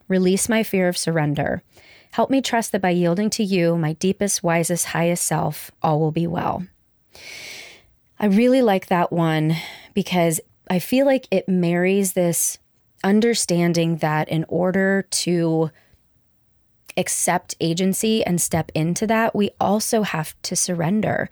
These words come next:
because there's this part of us that wants to control and wants to fix and manage everything, but it's just not possible. So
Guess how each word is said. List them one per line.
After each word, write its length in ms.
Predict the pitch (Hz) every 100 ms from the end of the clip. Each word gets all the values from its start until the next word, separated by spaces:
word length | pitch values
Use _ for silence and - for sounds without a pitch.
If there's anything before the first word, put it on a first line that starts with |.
| - - - -
because 340 | 180 185 175
there's 240 | 190 185 -
this 200 | 180 -
part 280 | - 185
of 120 | 202 185
us 160 | 160
that 160 | - -
wants 400 | 180 180 226 -
to 100 | 220
control 560 | - 185 - 165 165
and 180 | 156 156
wants 280 | 175 214 -
to 100 | 208
fix 300 | - 165 -
and 100 | 165
manage 300 | 156 156 151
everything, 460 | 165 165 165 165 170
but 120 | 196
it's 200 | 190 -
just 240 | 190 180
not 160 | 175 -
possible. 600 | - 180 - 175 - -
So 280 | - 190